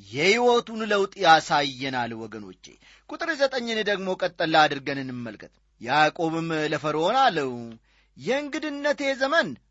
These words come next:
መቶ ሠላሳ ዓመት ነው። የሕይወቴ ዘመኖች ጥቂትም ክፉም ሆኑብኝ። አባቶቼ በእንግድነት የተቀመጡበትንም ዘመን አያህሉም»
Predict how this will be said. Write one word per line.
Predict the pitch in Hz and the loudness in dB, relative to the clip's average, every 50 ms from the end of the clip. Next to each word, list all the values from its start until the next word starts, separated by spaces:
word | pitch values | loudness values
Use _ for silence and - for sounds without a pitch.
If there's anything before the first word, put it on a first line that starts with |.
| _ - 117 120 | _ -16 -12 -10
መቶ | 123 135 147 170 202 - 247 247 254 226 | -6 0 2 2 2 2 2 0 0 0
ሠላሳ | 254 254 247 247 240 233 220 - 240 214 196 | 0 0 0 2 2 0 0 2 4 4 6
ዓመት | 185 175 165 160 147 - 135 120 | 6 4 2 0 -2 -4 -6 -10
ነው። | 104 85 - _ _ _ _ _ _ _ _ - | -10 -14 -18 _ _ _ _ _ _ _ _ -14
የሕይወቴ | 110 131 147 160 190 220 226 233 240 240 226 247 240 240 | -8 -2 0 2 2 2 2 2 0 0 0 -2 -4 -4
ዘመኖች | 220 240 233 233 240 233 233 233 233 - - - _ _ _ _ _ _ | -2 -4 -2 -2 -2 0 0 0 0 -2 -6 -20 _ _ _ _ _ _
ጥቂትም | - 113 156 - 151 151 151 175 170 165 165 160 151 147 139 135 131 | -18 -16 -10 -6 -6 -4 -4 -4 -4 -2 -2 -2 -2 -2 -4 -6 -6
ክፉም | - 277 240 285 311 302 285 277 269 | -8 -8 -4 -2 -2 -2 -2 -2 2
ሆኑብኝ። | 269 254 233 214 196 170 139 120 107 135 107 98 80 - _ _ _ _ _ _ _ - | 2 2 4 4 0 -2 -2 -4 -12 -12 -12 -12 -16 -20 _ _ _ _ _ _ _ -16
አባቶቼ | 107 113 110 147 147 156 - 170 165 165 165 - - 170 160 156 151 147 139 _ _ _ _ _ _ | -16 -8 0 4 4 4 4 2 -4 -4 -4 -4 -4 -2 -2 -2 -2 -4 -8 _ _ _ _ _ _
በእንግድነት | 104 110 131 135 151 175 190 190 196 220 196 220 226 226 226 226 220 | -12 -8 -6 -4 -4 -4 -6 -6 -6 -6 -6 -6 -6 -4 -4 -4 -2
የተቀመጡበትንም | 220 220 202 226 - 233 220 226 220 226 - 233 190 185 175 165 - 226 214 214 214 214 | -4 -4 -4 -4 -6 -6 -4 -4 -4 -4 -4 -8 -10 -4 -4 -4 -4 -4 -6 -6 -6 -6
ዘመን | 196 196 214 202 202 196 190 190 185 - _ _ _ _ _ _ - | -2 -2 -2 0 0 -2 -2 -4 -10 -14 _ _ _ _ _ _ 0
አያህሉም» | 127 139 156 185 214 233 240 247 240 226 220 202 185 170 160 151 147 139 | 6 8 10 10 10 10 8 6 6 6 6 4 2 0 0 -4 -4 -6